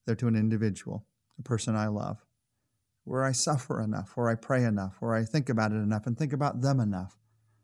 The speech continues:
so that I can make the message clear.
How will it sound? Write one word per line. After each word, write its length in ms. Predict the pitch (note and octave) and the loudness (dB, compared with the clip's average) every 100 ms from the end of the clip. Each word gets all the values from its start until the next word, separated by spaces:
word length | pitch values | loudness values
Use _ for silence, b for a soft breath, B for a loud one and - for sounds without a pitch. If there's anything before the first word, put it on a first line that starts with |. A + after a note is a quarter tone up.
| _ _ _ | _ _ _
so 180 | B2+ | 0
that 60 | A#2+ | 0
I 40 | |
can 160 | A#2+ B2 | 2 2
make 280 | B2 D#3+ - | 2 2 -2
the 100 | D#3+ | 0
message 520 | A2+ G#2 B2+ A2+ - _ _ _ _ | 0 0 -4 -6 -10 _ _ _ _
clear. 420 | - - B2 G#2+ | -18 -8 -6 -6